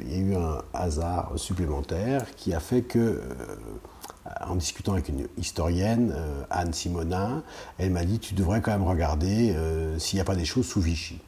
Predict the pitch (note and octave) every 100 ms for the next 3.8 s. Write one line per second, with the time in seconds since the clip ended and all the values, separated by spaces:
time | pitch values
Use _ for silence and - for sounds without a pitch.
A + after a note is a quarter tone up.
0 | - - - - F2 F#2 - D2 E2 A#2
1 | B2+ D2 B1+ C#2+ D2 - E2+ C#2 - -
2 | G#1+ - D#2+ E2+ - E2 D#2+ F#2 F2+ -
3 | D#2 - D2+ D#2 E2 A2 C3 F2